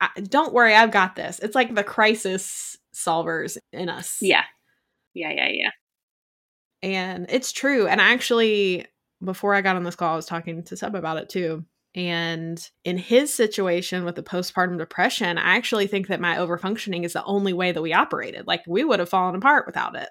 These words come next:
Speaker 2: Totally.
Speaker 1: So I think it is helpful. It's very helpful
Speaker 2: Yeah.
Speaker 1: in that scenario. But I also think that I w-, was depleted after an extended amount of time doing that. So
Speaker 2: Yeah.
Speaker 1: it's like,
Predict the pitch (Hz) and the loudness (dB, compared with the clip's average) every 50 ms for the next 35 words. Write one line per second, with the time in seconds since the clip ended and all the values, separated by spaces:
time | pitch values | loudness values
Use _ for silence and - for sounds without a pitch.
0 | _ - - 165 180 262 254 180 160 175 - _ _ _ _ - - 240 220 202 | _ -10 -8 -4 -2 -2 -2 -2 -4 -8 -12 _ _ _ _ 0 4 6 8 8
1 | 220 240 285 285 - - - 233 226 269 453 415 - - 202 269 - - - - | 6 6 2 -2 -2 0 2 4 6 6 4 4 2 4 2 2 2 0 -8 -6
2 | - 214 208 240 240 _ _ _ _ _ - 180 - 180 226 349 214 180 156 - | -4 -4 -4 -4 -6 _ _ _ _ _ -18 -8 -2 0 0 0 0 0 -4 -6
3 | - - 123 - - 190 202 175 175 220 233 175 202 - - - - - - - | -8 -10 -10 -8 -8 -8 -6 -6 -2 0 2 2 2 0 -2 -6 -14 -10 -8 -6
4 | 202 185 214 254 254 - - - 160 165 175 196 185 190 190 _ _ - 190 190 | -2 0 0 2 2 2 2 0 0 0 0 -2 -4 -6 -10 _ _ 0 2 4
5 | 180 170 170 165 - - _ - - 190 196 202 196 208 196 185 180 190 185 180 | 4 4 4 2 -2 -6 _ -4 0 0 0 0 0 -2 -4 -2 -2 -4 -6 -6
6 | - 180 170 170 170 170 160 156 - - - 170 - _ - 165 175 170 160 - | -4 -2 0 0 0 0 -2 -4 -8 -12 -16 -20 -20 _ -10 -8 -6 -6 -6 -8
7 | - - 170 170 - 190 196 196 - 160 151 - - 170 165 - _ _ _ - | -8 -10 -10 -6 -4 -2 -2 0 0 -2 -4 -4 -6 -8 -10 -12 _ _ _ -10
8 | 180 165 160 - - - - 156 156 - 180 185 - _ _ _ - 180 165 - | -10 -10 -8 -10 -10 -10 -8 -8 -6 -8 -8 -10 -14 _ _ _ -12 -10 -10 -10
9 | - - - 180 170 165 165 165 160 156 147 - - 165 165 170 185 180 - 175 | -12 -12 -8 -8 -8 -8 -8 -8 -10 -10 -12 -12 -10 -10 -10 -10 -10 -10 -10 -10
10 | - - 98 - - 208 190 170 - 160 175 - 160 151 - - - | -10 -8 -10 -8 -4 -2 0 0 0 0 -2 -2 -4 -6 -6 -10 -16